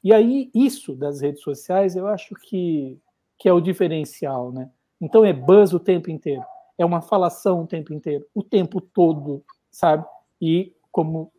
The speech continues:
os po-, é a festa da, dos políticos, a festa dos políticos, porque a política tá sempre, a política não é um assunto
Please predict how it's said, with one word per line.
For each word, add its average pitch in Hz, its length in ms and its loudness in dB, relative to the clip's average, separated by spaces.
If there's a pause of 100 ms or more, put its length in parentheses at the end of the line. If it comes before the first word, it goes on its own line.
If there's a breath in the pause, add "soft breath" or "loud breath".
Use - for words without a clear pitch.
(500)
os - 100 -12
po-, - 180 -18 (200)
é 240 80 6
a 226 40 2
festa 233 520 0
da, 156 200 -4 (360)
dos 165 180 -2
políticos, 151 560 -2 (100)
a 170 60 -16
festa - 640 -4
dos 131 180 -18
políticos, 131 640 -16 (240)
porque - 140 -6
a - 40 2
política 180 420 2
tá 180 100 -2
sempre, 165 580 -4 (460)
a - 40 -20
política 285 280 0
não 277 140 2
é 311 60 2
um 285 100 2
assunto 165 600 -4